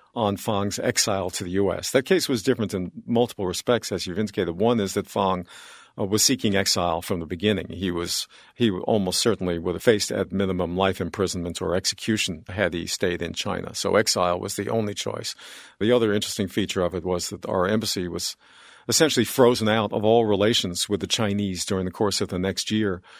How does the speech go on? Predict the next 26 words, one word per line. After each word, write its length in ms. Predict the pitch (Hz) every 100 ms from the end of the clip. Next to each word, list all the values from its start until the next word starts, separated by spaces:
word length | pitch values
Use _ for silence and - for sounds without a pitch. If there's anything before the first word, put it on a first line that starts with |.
| - - -
while 200 | 98 98
Fang 340 | - 101 98
stayed 400 | - 110 95 92
in 100 | 95
the 140 | 92
embassy. 520 | 95 101 98 - - -
Uh, 280 | 52 53 - -
Ambassador 520 | 110 107 113 - 113
Lilly 240 | 113 104
was 160 | 104 110
able 180 | 104 104
to 140 | -
negotiate 640 | 101 120 110 - 107 110 - - - - _
his 680 | - 110 101 90 - - -
departure 420 | - - 135 135 123
from 160 | 110
China, 400 | 92 104 95 98
but, 280 | 92 98 92 - _
uh, 340 | 104 95 98 - -
there 200 | - 110
were 120 | 104 107
essentially 440 | - 123 - 98
no 280 | 92 117 110
other 180 | 107 98
relations 540 | 90 95 95 90 82
between 540 | - - 101 92 87